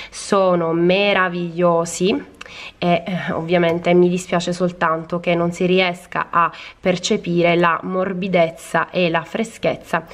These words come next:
di questo prodotto già <laughs> dal video, ma vi assicuro che è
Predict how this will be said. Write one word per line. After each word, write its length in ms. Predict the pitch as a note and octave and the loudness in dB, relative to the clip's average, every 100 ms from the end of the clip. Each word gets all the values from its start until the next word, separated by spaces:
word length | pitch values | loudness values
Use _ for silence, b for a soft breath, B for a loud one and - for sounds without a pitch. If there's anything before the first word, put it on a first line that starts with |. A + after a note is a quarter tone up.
| B B | B B
di 160 | G#3 G#3 | -2 0
questo 420 | D#3+ D#3+ - F#3 | 0 -2 -4 -4
prodotto 720 | - G#3 E3+ D3+ - F#3+ - | 0 0 2 0 -2 -4 -4
già 260 | F3 D#3 - D#3 | -2 -2 -2 -4
<laughs> 160 | D#3 D#3+ | -2 0
dal 280 | E3+ E3 | 0 -2
video, 560 | D#3+ D#3 D#3 E3+ E3 E3+ B B B B B B - | -6 -8 -2 0 0 -4 B B B B B B -4
ma 120 | G#3 | 0
vi 100 | G#3 | 2
assicuro 720 | A3 - B3 A#3+ E3+ F3 - - | 0 -2 -6 -4 0 2 2 -2
che 160 | - G3 | -2 0
è 260 | D#3+ D#3+ | 0 -2